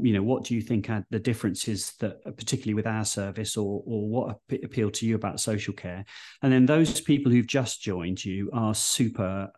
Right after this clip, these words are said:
valuable because they've just gone through that horrific <laughs> experience of trying to apply to you. So what was that like?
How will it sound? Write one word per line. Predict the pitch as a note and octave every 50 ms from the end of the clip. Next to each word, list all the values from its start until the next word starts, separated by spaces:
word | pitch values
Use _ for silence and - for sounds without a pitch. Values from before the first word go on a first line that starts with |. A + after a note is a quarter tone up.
| _ -
valuable | A#2 - A2+ G#2 G2+ G2 G2 - G#2 G#2 G#2
because | G#2 - A2 - - - A2+ G2+ G2 -
they've | - A2+ A2 G#2
just | - - B2 - - -
gone | - A#2 A#2+ A#2+
through | - - - B2 B2+ B2
that | B2+ A#2+ -
horrific | G#2+ A#2 A2+ B2+ C3 - - C3 - -
<laughs> | - -
experience | - - - - - A3 E3+ - - - - - -
of | G3 -
trying | - - F#3+ - C#3+ -
to | - G#3
apply | G3+ - - A#3 G#3+ D#3+ C#3 A#2
to | - - -
you. | G#2+ - - C3+ - - - - - - - - - -
So | - - D3+ C#3 C3+ -
what | - C#3 C#3 D#3 C#3+
was | D3 C3+ C3
that | D3 C3 - B2+
like? | A#2+ A#2 B2+ B2+ B2+ -